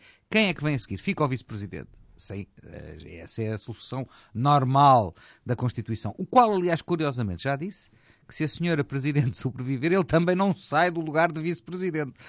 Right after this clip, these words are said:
Ou seja, ele tenta derrubá-la, mas se por acaso falhar, ele do lugar dele é que não sai. Quer dizer, isto revela um grau zero,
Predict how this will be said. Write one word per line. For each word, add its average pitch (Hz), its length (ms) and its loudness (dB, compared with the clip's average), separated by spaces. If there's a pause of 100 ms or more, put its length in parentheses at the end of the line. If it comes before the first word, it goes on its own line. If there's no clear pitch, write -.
(120)
Ou 135 80 0
seja, 165 340 2
ele 139 80 0
tenta 185 340 4
derrubá-la, 170 720 4 (220)
mas 175 340 6
se - 240 -4
por 208 220 -2
acaso 208 480 2
falhar, 170 500 4 (300)
ele 226 320 2
do 185 140 -6
lugar 190 340 2
dele 214 260 0
é 214 40 -4
que 208 100 -8
não 233 120 0
sai. 160 280 0 (260)
Quer 247 120 -2
dizer, - 240 -14 (100)
isto - 220 -10
revela 82 680 -12 (320)
um 165 160 -2
grau 143 360 6
zero, 110 680 -4